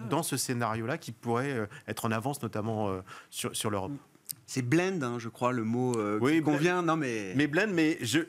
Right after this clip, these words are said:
Speaker 1: euh, de manière géographique. Si vous voulez, c'est, des fois, on fait blend, euh, sur une zone.
Speaker 3: Style ou, d'accord,
Speaker 1: Voilà,
Speaker 3: ok.
Speaker 1: on n'a pas tout à fait, on n'est pas tout
Speaker 3: D'accord.
Speaker 1: à fait dans le même cycle avec les États-Unis, et donc la, la pertinence, ça serait d'être effectivement peut-être plus cyclique en Europe, jouer ces effets un peu de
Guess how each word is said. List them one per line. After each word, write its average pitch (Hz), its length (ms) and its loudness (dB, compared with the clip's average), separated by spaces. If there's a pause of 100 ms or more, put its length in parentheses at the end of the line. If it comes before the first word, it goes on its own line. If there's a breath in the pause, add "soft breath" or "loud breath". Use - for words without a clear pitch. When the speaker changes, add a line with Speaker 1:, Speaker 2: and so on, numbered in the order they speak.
Speaker 1:
euh, 131 100 0
de 120 140 0
manière 135 240 0
géographique. 127 640 -2
Si - 140 -8
vous 117 60 2
voulez, 123 140 4
c'est, 110 180 -2
des 120 100 2
fois, 156 160 2
on 135 60 2
fait 127 140 0
blend, 135 380 2
euh, 104 720 0
sur - 380 -2
une 113 160 0
zone. 120 180 0
Speaker 3:
Style 196 240 4
ou, 123 320 4
d'accord, 123 300 0
Speaker 1:
Voilà, 123 260 0
Speaker 3:
ok. 104 120 2
Speaker 1:
on 127 60 2
n'a 135 120 0
pas 196 160 -2
tout 196 200 -8
à 151 120 2
fait, - 100 -6
on 156 80 0
n'est 120 80 2
pas 175 140 0
tout - 100 -8
Speaker 3:
D'accord. 147 120 -2
Speaker 1:
à 147 40 2
fait 151 120 -4
dans 131 100 0
le 113 80 2
même 139 160 2
cycle - 360 -4
avec 104 240 -2
les 107 160 0
États-Unis, 113 500 -2
et 110 100 -2
donc 131 240 -2 (360)
la, 110 220 -2
la 110 140 -2
pertinence, 123 480 -2
ça 110 80 -2
serait - 200 -4
d'être 104 300 -4 (380 loud breath)
effectivement 123 460 -2
peut-être 120 400 -2
plus - 200 -8
cyclique 127 480 -2
en 110 100 0
Europe, 113 520 -2
jouer 117 340 0
ces 110 320 -4
effets 113 200 -2
un 107 80 0
peu 110 180 -4
de 104 100 -4